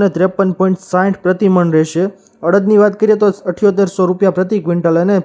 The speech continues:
પંદરસો ને સાઠ રૂપિયા પ્રતિ મણ અને સોયાબીનમાં ત્રેપનસો ને અઠ્યાવીસ પ્રતિ ક્વિન્ટલ, જ્યારે એક હજાર પાસઠ પોઇન્ટ સાઠ પ્રતિ મણ છે. આ યોજના હેઠળ ઉપરયુક્ત જણસીઓ છે તે ખરીદી શકાશે. તો દોસ્તો, આ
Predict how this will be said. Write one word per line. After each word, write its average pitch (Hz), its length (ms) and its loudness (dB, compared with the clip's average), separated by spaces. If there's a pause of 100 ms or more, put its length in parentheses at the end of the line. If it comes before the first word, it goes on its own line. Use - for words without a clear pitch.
પંદરસો 190 480 0
ને 170 160 -2
સાઠ 190 300 -4
રૂપિયા 175 260 -2
પ્રતિ 180 260 -2
મણ 170 240 -4 (340)
અને 180 260 -2
સોયાબીનમાં 190 680 0 (280)
ત્રેપનસો 202 500 0
ને 208 80 2
અઠ્યાવીસ 196 440 0
પ્રતિ 190 320 -4
ક્વિન્ટલ, 170 380 -2 (320)
જ્યારે 180 200 2 (120)
એક 180 180 -4
હજાર 202 180 2 (120)
પાસઠ 185 420 0 (240)
પોઇન્ટ 190 240 0
સાઠ 190 420 -2
પ્રતિ 190 240 -2
મણ 175 280 0
છે. 196 120 4 (440)
આ 196 100 2
યોજના 208 340 4
હેઠળ 190 300 0
ઉપરયુક્ત 196 440 -2
જણસીઓ 196 480 2
છે 185 120 -2
તે 175 160 -2
ખરીદી 165 340 -2 (380)
શકાશે. 156 440 -2 (420)
તો 160 120 -6
દોસ્તો, 175 300 0
આ 175 100 0